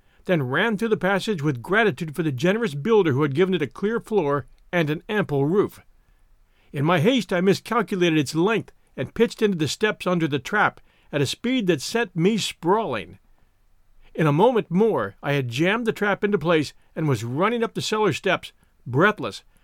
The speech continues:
with my cap smashed down over my eyes. I heard Bates at the rear of the house, and I knew I had won the race by a scratch. There was but a moment in which to throw my coat and cap under the divan,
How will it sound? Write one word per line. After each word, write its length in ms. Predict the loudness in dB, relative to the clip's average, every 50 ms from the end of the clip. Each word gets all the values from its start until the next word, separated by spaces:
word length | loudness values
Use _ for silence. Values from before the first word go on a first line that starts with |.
| _ -6
with 100 | -4 -2
my 140 | 0 0 -2
cap 320 | -2 -2 -2 -2 -2 -2
smashed 380 | -4 -4 -2 0 0 0 0 0
down 240 | 0 2 2 2 2
over 200 | 0 2 2 2
my 200 | 2 2 0 0
eyes. 400 | 0 -2 -2 -4 -6 -10 -16 -20 _ _ _ _ _ _ _ _ _ _ _ _ _ _ _ _ _ _ _ _ _ _ -6
I 100 | 0 2
heard 220 | 2 2 2 2
Bates 280 | 0 0 0 0 2 2
at 100 | 0 2
the 100 | 2 -2
rear 220 | 0 0 2 2
of 80 | 2 2
the 80 | 0
house, 380 | 0 0 -2 -4 -4 -8 -18 -20 -20 _ _ _ -6
and 100 | -4 -2
I 80 | 0
knew 220 | 0 2 4 4 4
I 60 | 4
had 140 | 2 2 0
won 180 | 0 0 0
the 60 | 0 0
race 320 | 0 0 0 0 -2 -2
by 140 | -4 -2 -2
a 100 | -2 -2
scratch. 640 | -4 -6 -10 -8 -4 -2 -2 -2 -2 -4 -8 -16 _ _ -20 _ _ _ _ _ _ _ _ _ _ _ _ _ -2
There 120 | 2 2
was 100 | 2 2
but 180 | 2 0 0 0
a 40 | 0
moment 340 | 2 2 2 4 4 4 2
in 80 | 2
which 160 | 0 0 -2 -2
to 100 | -6 -6
throw 200 | -4 -2 -2 0
my 140 | 0 0 0
coat 380 | -2 -2 0 0 0 0 -2 -8
and 160 | -4 -4 -4 -4
cap 360 | -4 -2 -2 -2 -2 -2 -4
under 160 | -4 -2 0
the 100 | -2 0
divan, 560 | 2 2 2 2 2 2 0 -2 -2 -4 -6